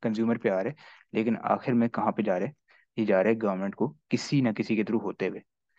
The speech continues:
इसको हम लोग क्या कहते हैं, इनडायरेक्ट टैक्स। सही है, ओके। अच्छा, ये भी देख लें। अ, इसके बाद हम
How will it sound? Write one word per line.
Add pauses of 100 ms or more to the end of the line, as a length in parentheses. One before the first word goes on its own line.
(300)
इसको
हम
लोग
क्या
कहते
हैं,
इनडायरेक्ट
टैक्स। (1400)
सही
है, (180)
ओके। (640)
अच्छा, (960)
ये
भी
देख
लें। (800)
अ,
इसके
बाद
हम